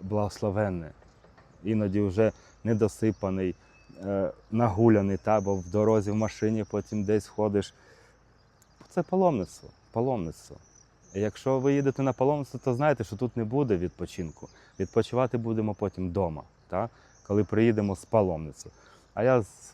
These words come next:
одного паломництва до в інші зразу переходжу в реколекції, потім знову в паломництво, потім знову. Ну, благодатний час, одним словом. Виспимось на небесах, як говорить. Але, каже, в сале-, в шаленому цьому часі, я просто про свій місяць подумав, що він шалений, буде різні реколекції.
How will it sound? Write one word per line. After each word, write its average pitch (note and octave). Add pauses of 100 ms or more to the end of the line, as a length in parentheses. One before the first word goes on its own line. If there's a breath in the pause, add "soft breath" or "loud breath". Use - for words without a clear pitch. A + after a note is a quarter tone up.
одного A2
паломництва G2+
до F2
в A2
інші A#2+
зразу F#2+
переходжу F2+
в E2
реколекції, G#2
потім F2
знову F#2+
в F2
паломництво, A#2+
потім F#2
знову. F#2 (720 loud breath)
Ну, C#3+ (360)
благодатний B2+
час, G#2
одним F2
словом. F2 (140)
Виспимось A2+
на G#2+
небесах, G#2 (1040)
як F#2+
говорить. G2+ (420 loud breath)
Але, A2+
каже, A2+ (120)
в -
сале-, A#2+
в -
шаленому B2+
цьому A2+
часі, B2+
я G2
просто G2+
про A2
свій A#2
місяць G2+
подумав, G#2+
що G2+
він G2
шалений, G#2+
буде F#2+
різні G2+
реколекції. G2+